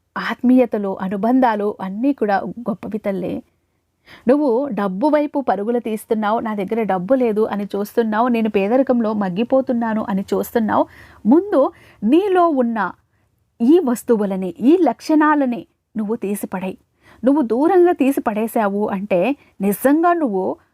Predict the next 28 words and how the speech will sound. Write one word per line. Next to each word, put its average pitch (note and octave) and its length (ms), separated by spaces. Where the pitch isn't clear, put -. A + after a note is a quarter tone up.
కోటేశ్వరరాలివి G3+ 880
అవుతావు, F#3+ 380
కోట్లకు E4+ 480
అధిపతివి F#3+ 640
అవుతావు. F3+ 360
అప్పుడు B3 340
ఈ C4 120
దరిద్రం D4+ 540
అనేది C#4+ 400
నీ C4+ 220
వైపు C#4+ 280
తొంగి A#3 400
చూడాలంటే G#3+ 480
కూడా G3 380
భయపడుతుంది. F#3+ 720
బిడ్డా, G3+ 380
గుర్తుంది B3 380
కదా B3 380
నీ G#3 100
సాయి G3+ 440
ఏం G#3+ 140
చెప్పాడో? A3+ 560
"నీ C#4+ 140
దగ్గర C#4 320
ఉన్న B3 340
ఈ B3 160
వస్తువులని, C4+ 760
అంటే A#3 380